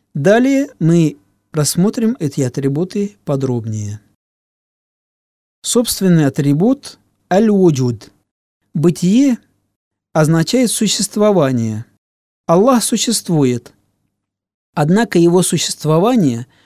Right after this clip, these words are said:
отличается от всего сущего. Существование божественной сущности обязательное, а его противоположность — небытие,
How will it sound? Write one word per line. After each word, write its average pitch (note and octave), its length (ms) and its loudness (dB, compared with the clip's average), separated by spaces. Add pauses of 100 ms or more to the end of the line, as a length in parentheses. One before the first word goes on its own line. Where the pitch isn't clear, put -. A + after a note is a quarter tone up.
(320)
отличается G#3+ 920 -2
от - 240 -6
всего E3 400 -2
сущего. B2 640 -4 (680)
Существование F#3 960 2
божественной E3+ 720 0
сущности G3+ 640 -2
обязательное, D3 880 -2 (640)
а D3 140 0
его E3+ 220 2
противоположность — D#3+ 1200 0
небытие, E3 800 0